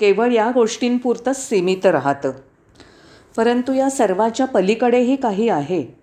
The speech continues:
पलीकडे काहीतरी आहे. आपण ज्या गोष्टी करतो किंवा जी काही सेवा करतो, हे सर्व आपण जास्तीत जास्त कशासाठी करतो? तर स्वतःच्या समाधानासाठी,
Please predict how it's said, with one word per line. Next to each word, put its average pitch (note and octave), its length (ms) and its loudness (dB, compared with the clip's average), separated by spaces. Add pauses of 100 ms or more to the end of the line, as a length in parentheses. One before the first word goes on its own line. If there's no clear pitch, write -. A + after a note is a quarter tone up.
(540)
पलीकडे G#3 580 2
काहीतरी F#3 640 -2
आहे. D3 580 -4 (680)
आपण G3+ 340 0
ज्या G3 200 2
गोष्टी G#3+ 380 0
करतो D#3+ 640 -2 (300)
किंवा G#3+ 180 0
जी A#3+ 220 -2
काही B3+ 260 0
सेवा G#3 400 0
करतो, D3+ 500 -4 (440)
हे A#3 100 0
सर्व B3+ 420 0
आपण F3+ 480 -2 (180)
जास्तीत F#3+ 420 0
जास्त A3 360 -2
कशासाठी A3+ 540 -2
करतो? G#3+ 440 -4 (1160)
तर B3 220 2 (100)
स्वतःच्या G#3 800 -2
समाधानासाठी, F#3+ 1120 0